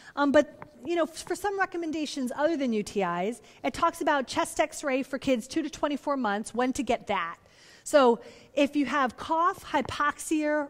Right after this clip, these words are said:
rales, fever greater than thirty-nine, um, for greater than forty-eight hours, then you can consider it. If you have, um, tachypnea out of proportion to your fever, okay, or tachycardia o-,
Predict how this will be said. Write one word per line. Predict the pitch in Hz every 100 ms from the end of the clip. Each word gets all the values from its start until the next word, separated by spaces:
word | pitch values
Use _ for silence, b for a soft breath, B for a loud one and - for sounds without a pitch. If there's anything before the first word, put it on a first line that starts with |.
| -
rales, | 254 269 269 277 285 277 - b b
fever | - 311 302
greater | 285 311 294
than | 285
thirty-nine, | 262 269 269 254 214 220 233 262 320 B B B -
um, | 240 226 220 220 208 - -
for | 247
greater | 254 254
than | 240 233
forty-eight | - 240 233 214
hours, | 214 202 254 330 392 392 - - _ _ _ 233
then | 233 254
you | 269
can | - 262
consider | 254 226 185 175
it. | 175 180 - B B B
If | 285 277
you | 294 277
have, | 262 320 302 294 277
um, | 262 233 220
tachypnea | 214 262 339 403 339 339 302
out | 254 277
of | 269
proportion | 254 - 277 - 285
to | 262 233
your | 190
fever, | - 240 240 294 349 - B B B
okay, | 226 254
or | 220
tachycardia | 208 254 247 240 - 233 254 247
o-, | 220 226